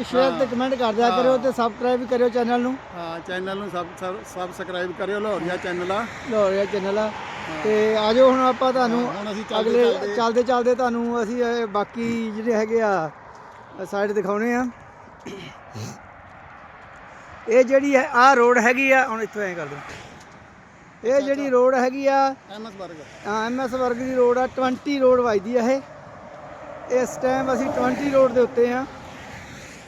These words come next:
Speaker 1: ਤੇ ਇਹਦੇ ਨਾਲ ਹੀ ਆ ਜਿਹੜਾ ਹੈਗਾ, ਦਰਿਆ ਪੈਂਦਾ ਆ, ਠੀਕ ਆ।
Speaker 2: ਅੱਗੇ ਖੁੱਲ੍ਹੀ ਜਿਹੀ ਜਗ੍ਹਾ 'ਚ
Speaker 1: ਹਾਂ,
Speaker 2: ਦਿਖਾਵਾਂਗੇ।
Speaker 1: ਖੁੱਲ੍ਹੀ ਜਿਹੀ ਜਗ੍ਹਾ ਦਿਖਾਵਾਂਗੇ, ਕਿਉਂਕਿ ਆ ਦਰਾ-, ਥੋੜ੍ਹਾ ਥੋੜ੍ਹਾ ਦਾ ਦਰਾ-, ਘਰ ਹੈਗੇ, ਘਰਾਂ ਦੇ ਓਹਲੇ ਆ, ਲੋਕਾਂ ਨੇ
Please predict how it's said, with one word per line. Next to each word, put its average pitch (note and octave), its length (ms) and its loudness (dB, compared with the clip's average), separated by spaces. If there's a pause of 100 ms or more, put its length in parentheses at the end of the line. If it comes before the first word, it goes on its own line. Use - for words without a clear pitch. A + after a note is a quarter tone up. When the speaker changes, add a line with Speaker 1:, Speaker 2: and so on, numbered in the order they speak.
(460)
Speaker 1:
ਤੇ A3+ 160 0 (480)
ਇਹਦੇ C#4+ 300 4
ਨਾਲ A3+ 400 4
ਹੀ C#4 120 0
ਆ C#4 80 6
ਜਿਹੜਾ C4+ 240 0
ਹੈਗਾ, B3 440 4 (240)
ਦਰਿਆ G3+ 400 -2
ਪੈਂਦਾ A3+ 300 -4
ਆ, A#3 280 -2 (840)
ਠੀਕ G#3+ 180 -4
ਆ। C4 200 0 (1300)
Speaker 2:
ਅੱਗੇ - 200 -10
ਖੁੱਲ੍ਹੀ A3+ 240 -10
ਜਿਹੀ C#4 120 -12
ਜਗ੍ਹਾ A#3 240 -10
'ਚ A3 40 -10
Speaker 1:
ਹਾਂ, F#3 80 -4
Speaker 2:
ਦਿਖਾਵਾਂਗੇ। G3 300 0
Speaker 1:
ਖੁੱਲ੍ਹੀ A#3 240 -4
ਜਿਹੀ C4+ 160 -6
ਜਗ੍ਹਾ C4 220 4
ਦਿਖਾਵਾਂਗੇ, B3 480 2
ਕਿਉਂਕਿ B3+ 260 -2
ਆ C4+ 120 2
ਦਰਾ-, B3 160 -2 (540)
ਥੋੜ੍ਹਾ B3+ 180 -2
ਥੋੜ੍ਹਾ B3+ 160 0
ਦਾ C4 180 4
ਦਰਾ-, A3+ 360 -2 (1080)
ਘਰ B3 320 4
ਹੈਗੇ, A#3+ 280 2
ਘਰਾਂ A#3 320 0
ਦੇ A#3+ 80 4
ਓਹਲੇ C4 320 4
ਆ, C4 80 2
ਲੋਕਾਂ B3 400 0
ਨੇ A#3+ 360 -2